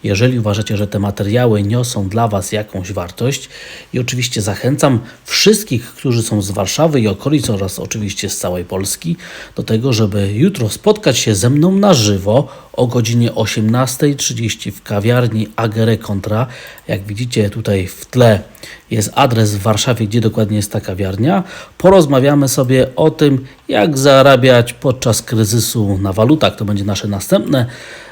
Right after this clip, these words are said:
e, spotkanie z całego cyklu poświęconego tego, jak zarabiać, e, podczas kryzysu na różnych aktywach.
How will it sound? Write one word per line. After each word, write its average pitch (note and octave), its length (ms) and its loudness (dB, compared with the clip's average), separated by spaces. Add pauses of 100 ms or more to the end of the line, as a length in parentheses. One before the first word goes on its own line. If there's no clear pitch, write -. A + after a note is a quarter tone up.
e, G#2+ 400 0
spotkanie C3 720 2
z - 100 -6
całego A2 380 0
cyklu C3 480 0
poświęconego A2 880 -2
tego, A2 360 0
jak G#2+ 220 2
zarabiać, A2 600 0 (540)
e, G#2 240 -2
podczas A#2 380 0
kryzysu A#2 500 0
na G#2 140 0
różnych A2 460 0
aktywach. A#2 680 0